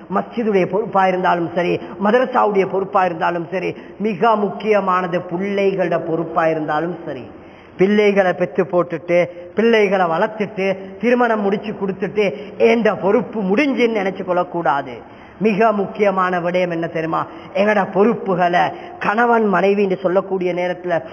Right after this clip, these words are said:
ஒரு விடயத்தை ஆப்பாப்படுத்துறேன். நாங்க திருமணத்துடைய நாள்ல "கபில்து நிகாஹான்னு" சொல்றோம் தானே, அந்த வார்த்தை எது வரைக்கும் தெரியுமா? ஏண்ட மனைவிய சொர்க்கம் கொண்டு சேர்க்கும் வரைக்கும் நான் பொறுப்பு.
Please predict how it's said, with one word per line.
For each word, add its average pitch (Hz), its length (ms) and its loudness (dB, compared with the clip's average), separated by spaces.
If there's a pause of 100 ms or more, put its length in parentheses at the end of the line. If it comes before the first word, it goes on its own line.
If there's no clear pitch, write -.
(720)
ஒரு 202 160 6
விடயத்தை 214 440 2
ஆப்பாப்படுத்துறேன். 180 840 -2 (260)
நாங்க 202 300 2
திருமணத்துடைய 185 920 0
நாள்ல 170 500 2 (280)
"கபில்து 185 540 2
நிகாஹான்னு" 180 840 2
சொல்றோம் 180 380 4
தானே, 175 340 2 (220)
அந்த 247 340 4
வார்த்தை 208 480 4
எது 190 140 0
வரைக்கும் 202 400 0
தெரியுமா? 185 400 -4 (320)
ஏண்ட 254 580 4
மனைவிய 214 760 0 (400)
சொர்க்கம் 311 680 2
கொண்டு 277 400 0 (200)
சேர்க்கும் 294 440 2
வரைக்கும் 294 500 0
நான் 285 320 2
பொறுப்பு. 226 560 -2